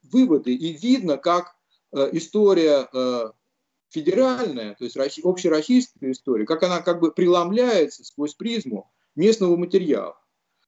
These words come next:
Поэтому мне кажется, что здесь, конечно, гармонизация обязательно необходима. Но вот мы, э, в Институте российской истории, э, мы, между прочим, очень, э, тщательно относимся к такого рода вещам,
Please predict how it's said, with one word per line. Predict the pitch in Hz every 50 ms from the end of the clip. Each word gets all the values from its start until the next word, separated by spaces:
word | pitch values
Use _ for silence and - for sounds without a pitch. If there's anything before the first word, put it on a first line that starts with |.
| _ _ _
Поэтому | - 156 165 208 208 214 208 208 196
мне | 156 185 226
кажется, | 220 214 208 190 220 220 214 - 170
что | - - - 160 160
здесь, | 160 190 208 -
конечно, | - 160 160 170 175 170 175 170 165 156
гармонизация | 151 151 170 170 165 175 175 175 185 175 190 240 254 247 240 - - 139 127 120
обязательно | 135 131 139 147 143 135 220 - - - 160
необходима. | 160 160 160 160 - 170 160 151 123 101 95 - _ _ _ _ _ _ _ _ _ -
Но | - 165
вот | 202 214 208 202
мы, | 202 214 233
э, | 233 226 214 185 - - 147 143 143 139 139 135 131 127
в | - 151
Институте | 156 - 185 190 - 160
российской | 156 165 160 - 170 - - 170 170
истории, | 170 - - 240 262 254 208 156 127 113 104 104
э, | - - 123 120 113 113 127
мы, | 160 202 208
между | 190 190 190 190 196
прочим, | 190 196 202 196 196 - 170 175
очень, | 180 175 180 185 180 175 165 _ _ _ _ _ _ _ _ _ - -
э, | 131 135 135 131 123 - - - _ - - _ _ _ - - - - -
тщательно | - - 220 226 214 226 202 190 - 160 147
относимся | 147 156 - 185 185 170 156 - 123 120 - - 117 -
к |
такого | - 147 151 151 180 170 160 160
рода | 156 151 131 135
вещам, | 131 139 147 - - 226 254 254 247 220 - -